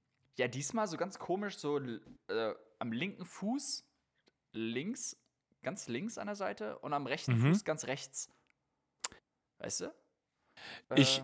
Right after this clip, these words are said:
Speaker 1: Äh.
Speaker 2: hab mich übrigens vertan. Äh, Abbey Road war's natürlich nicht. Es war natürlich die Haight-Ashbury Road. Abbey Road ist, glaub ich, irgendwo in England. Aber okay.
Speaker 1: Ja, Abbey Road ist auf jeden Fall, kenn ich nur von den Beatles. Hätte mich jetzt auch gewundert, aber
Speaker 2: Ja, es war, es war ganz, ganz fernab von dem, was ich eigentlich <laughs> sagen wollte.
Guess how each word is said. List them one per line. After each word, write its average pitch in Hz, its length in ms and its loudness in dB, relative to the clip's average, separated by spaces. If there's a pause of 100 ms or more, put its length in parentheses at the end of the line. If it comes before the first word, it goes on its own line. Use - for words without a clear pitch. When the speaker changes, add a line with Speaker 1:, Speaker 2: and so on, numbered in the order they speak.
Speaker 1:
Äh. 123 60 6
Speaker 2:
hab 131 160 8
mich 151 160 10
übrigens 139 300 6
vertan. 131 400 6 (260)
Äh, 117 380 10 (120)
Abbey 135 160 10
Road 127 340 12
war's 123 220 10
natürlich 120 300 6
nicht. 131 180 6
Es 120 100 2
war 120 100 10
natürlich 123 300 8
die 117 140 6
Haight-Ashbury 123 800 8
Road. 113 440 6 (380)
Abbey 143 220 12
Road 135 300 10
ist, - 100 4
glaub 123 160 10
ich, 117 100 6
irgendwo 120 260 6
in 117 100 6
England. 104 680 0
Aber 135 260 12
okay. 127 360 8 (300)
Speaker 1:
Ja, 98 120 4
Abbey 135 160 6
Road 156 260 6
ist 147 140 -2
auf 135 80 -2
jeden 139 160 0
Fall, 127 260 2
kenn 123 120 -4
ich 127 60 -6
nur 131 100 -6
von 123 80 -6
den 107 100 0
Beatles. 107 340 -2
Hätte 110 120 -6
mich 123 100 -6
jetzt 107 100 -4
auch 110 120 -6
gewundert, 147 380 -2
aber 95 300 0 (640)
Speaker 2:
Ja, 175 500 8
es 151 160 6
war, 139 300 10
es - 180 6
war 123 220 8
ganz, 123 580 10
ganz 131 240 10
fernab 117 420 6
von - 180 2
dem, 113 180 8
was 110 180 6
ich 117 100 4
eigentlich 113 360 6
<laughs> 107 360 8
sagen 120 40 -4
wollte. 117 320 6